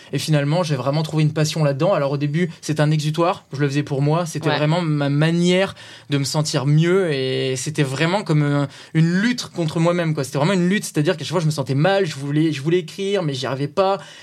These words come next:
Speaker 1: Et au fur et à mesure, plus ça marchait, plus je sentais que ça me purgeait de quelque chose, et je me sentais mieux. Jusqu'au jour où il y a deux ans où je me suis rendu compte qu'en fait j'écrivais plus que pour moi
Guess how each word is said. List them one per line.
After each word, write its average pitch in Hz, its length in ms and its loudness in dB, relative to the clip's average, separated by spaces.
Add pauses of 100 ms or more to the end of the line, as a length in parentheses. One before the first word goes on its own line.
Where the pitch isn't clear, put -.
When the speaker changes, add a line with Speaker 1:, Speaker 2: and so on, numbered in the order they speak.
(140)
Speaker 1:
Et 143 80 0
au 143 60 0
fur 202 160 0
et - 20 0
à - 20 -2
mesure, 185 360 -4
plus 226 160 -4
ça 196 160 0
marchait, 180 340 -2
plus 214 200 -6
je 165 40 -2
sentais 165 240 -2
que - 60 -4
ça 175 80 0
me 143 80 0
purgeait 175 320 0
de 160 40 -10
quelque 160 220 -2
chose, 170 380 0 (240)
et 123 60 -4
je 135 60 -2
me 147 60 0
sentais 147 300 -2
mieux. 151 280 0 (580)
Jusqu'au 175 360 0
jour 170 240 2
où 170 40 2
il 151 40 2
y 151 40 2
a 143 60 0
deux 143 220 -2
ans 165 160 2
où 147 100 0
je 131 80 -2
me 143 80 0
suis 147 140 -2
rendu 139 180 -2
compte 170 160 -2
qu'en 143 140 -2
fait 156 180 0
j'écrivais 127 400 -2
plus 156 200 -2
que 170 100 2
pour 156 200 0
moi 143 320 0